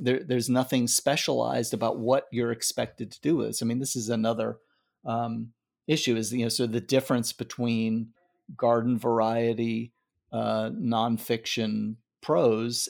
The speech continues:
and, uh, more specialized, um, ways that scientists treat text, more specialized the way that historians treat text.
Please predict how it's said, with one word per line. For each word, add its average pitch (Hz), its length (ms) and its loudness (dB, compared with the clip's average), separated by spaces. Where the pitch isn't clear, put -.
and, 117 640 0
uh, 117 440 0
more 120 380 2
specialized, 117 1300 2
um, 113 640 -2
ways 120 600 2
that 113 300 0
scientists 131 680 0
treat - 420 -4
text, 117 480 0
more 113 200 0
specialized 113 680 -2
the 113 80 -4
way 117 280 -4
that 113 200 -2
historians 120 680 -2
treat - 260 -4
text. 127 300 -4